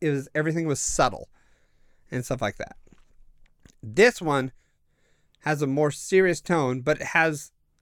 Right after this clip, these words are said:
also a lot of comedy in it. And it is the subtle comedy. And <laughs> people are mad about this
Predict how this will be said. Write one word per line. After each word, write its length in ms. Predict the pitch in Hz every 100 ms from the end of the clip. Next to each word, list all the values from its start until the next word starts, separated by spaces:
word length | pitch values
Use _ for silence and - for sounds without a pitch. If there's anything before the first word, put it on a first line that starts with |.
| -
also 480 | 175 - 160 139 -
a 60 |
lot 220 | 127 147
of 80 | 160
comedy 500 | - 151 135 95 85
in 100 | 60
it. 220 | - - - _ _ _ _ _ _ _ _ _ -
And 320 | 147 147 147
it 140 | 147 139
is 240 | 127 117 - _
the 160 | 131 143
subtle 400 | - 175 165 120
comedy. 600 | - 107 50 - - - _ - _ _ _ _
And 440 | 175 185 180 170 - _ - _ _ _ - _ - - _ - -
<laughs> 920 | 160 139 151 151 - - - 143 143
people 300 | 214 247 226
are 60 | 190
mad 400 | 143 156 247 254
about 380 | 143 123 113
this 340 | - 107 123